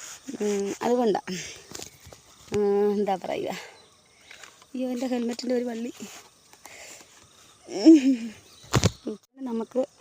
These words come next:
ആര് എന്തെന്നൊന്നും നമുക്കറിയാൻ പറ്റില്ല. ആ, ആൾക്കാരൊക്കെ ഇവിടെ എപ്പോഴും വരുന്നതാണ്, വണ്ടിയും കൊണ്ടൊക്കെ വന്നിരുന്നു, മദ്യപിക്കുകയും കാര്യങ്ങളൊക്കെയാണ്. അപ്പം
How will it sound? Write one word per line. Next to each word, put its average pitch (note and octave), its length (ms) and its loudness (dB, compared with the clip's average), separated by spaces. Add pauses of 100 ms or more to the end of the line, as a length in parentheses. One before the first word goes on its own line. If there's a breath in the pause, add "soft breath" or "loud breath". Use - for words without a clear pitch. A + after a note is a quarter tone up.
(240)
ആര് B3 200 4 (140)
എന്തെന്നൊന്നും A#3 500 0
നമുക്കറിയാൻ A#3 580 0
പറ്റില്ല. G#3 300 -6 (720 loud breath)
ആ, A3+ 40 -6 (1120 loud breath)
ആൾക്കാരൊക്കെ C4 440 -4
ഇവിടെ A#3 120 -2
എപ്പോഴും A3 260 -4
വരുന്നതാണ്, F#3+ 360 -8 (800 soft breath)
വണ്ടിയും A3 320 -2
കൊണ്ടൊക്കെ G#3+ 340 -4
വന്നിരുന്നു, G#3 340 -4 (220)
മദ്യപിക്കുകയും G3 560 -4
കാര്യങ്ങളൊക്കെയാണ്. F#3 720 -12
അപ്പം G3+ 180 -20